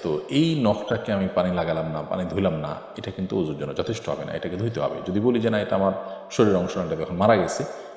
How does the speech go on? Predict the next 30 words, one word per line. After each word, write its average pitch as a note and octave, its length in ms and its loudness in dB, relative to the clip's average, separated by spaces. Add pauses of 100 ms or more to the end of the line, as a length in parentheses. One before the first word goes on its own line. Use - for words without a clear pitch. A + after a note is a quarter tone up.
(120)
তো - 60 2
এটা - 100 2
ভুল C3 220 4
হবে। F2+ 140 6
যতক্ষণ G2 300 -4
আমার G#2 140 -2
সাথে G#2+ 320 -4
লেগে G#2 260 0
আছে G#2 220 0
হাতের A2+ 200 -4
সাথে, A#2+ 240 -6
ততক্ষণ E2 360 -4
পর্যন্ত D2+ 360 -6
সে - 160 -4
আমার D2 140 -2
শরীরের D#2 260 -4
অংশ D#2+ 240 -4
হিসাবে A#2+ 280 -4
গণ্য G2+ 320 2
হবে। - 240 -4 (520)
So, C#3+ 220 6 (440)
প্রয়োজন A#2+ 220 8
আমি G#2+ 120 2
ফেলে D#3 220 6
দিলাম, D3 360 4
তাহলে - 180 0
সেটা - 420 0 (160)
ভিন্ন C#2+ 320 -6
বিষয় F2 300 0
হবে। - 180 -2